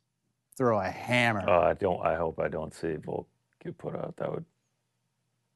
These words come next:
Speaker 2: that'd be disappointing.
Speaker 1: No, yeah,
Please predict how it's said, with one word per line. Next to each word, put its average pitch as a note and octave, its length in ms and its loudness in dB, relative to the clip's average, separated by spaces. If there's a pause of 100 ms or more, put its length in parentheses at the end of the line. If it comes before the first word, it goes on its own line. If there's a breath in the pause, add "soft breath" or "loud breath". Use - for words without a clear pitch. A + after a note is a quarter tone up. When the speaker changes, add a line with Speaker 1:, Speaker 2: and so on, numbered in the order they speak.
(2250)
Speaker 2:
that'd F2 160 -2
be D#2+ 120 -4
disappointing. - 460 -14 (140)
Speaker 1:
No, G2 260 2
yeah, F2 240 -8